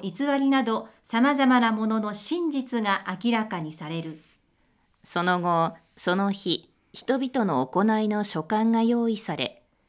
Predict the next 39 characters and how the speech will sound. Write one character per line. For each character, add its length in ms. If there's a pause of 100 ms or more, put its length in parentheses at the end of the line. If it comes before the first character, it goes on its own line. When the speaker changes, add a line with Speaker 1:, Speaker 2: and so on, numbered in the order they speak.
(140)
Speaker 2:
そ 160
れ 100
に 120
基 20
づ 400
い 100
た 200
清 240
算 260
が 200
行 160
わ 200
れ 100
ま 200
す。 200 (1000)
人 260
間 220
の 160
大 240
小 240
の 160
す 160
べ 140
て 120
の 220
行 160
い 240
は 340 (160)
そ 220
こ 160
に 180
集 260
め 100
ら 100
れ 120
て 120
い 100
ま 180
す。 220